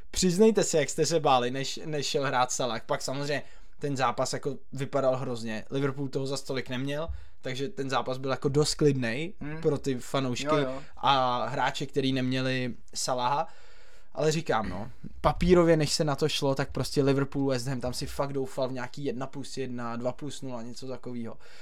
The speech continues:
Speaker 1: Nakonec toho nebylo vůbec nic, ehm, ten, ty tři body musel zachraňovat Darwin Núñez, eh, který dal gól a teď pozor, protože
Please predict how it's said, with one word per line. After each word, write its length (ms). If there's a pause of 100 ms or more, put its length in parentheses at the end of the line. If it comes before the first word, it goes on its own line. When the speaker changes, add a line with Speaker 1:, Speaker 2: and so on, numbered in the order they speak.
(220)
Speaker 1:
Nakonec 420
toho 120
nebylo 280
vůbec 360
nic, 380
ehm, 400
ten, 260
ty 180
tři 180
body 240
musel 260
zachraňovat 540
Darwin 320
Núñez, 520 (880)
eh, 40 (480)
který 420
dal 260
gól 520
a 340 (100)
teď 180
pozor, 480
protože 720